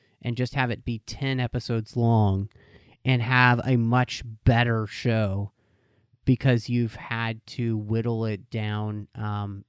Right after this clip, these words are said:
and, and take out some of the things that I think are a little extraneous and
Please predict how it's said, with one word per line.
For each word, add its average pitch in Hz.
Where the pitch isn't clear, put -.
and, 127
and 147
take 226
out 220
some 180
of 185
the 175
things 160
that 139
I 131
think 139
are 131
a 123
little 131
extraneous 123
and 123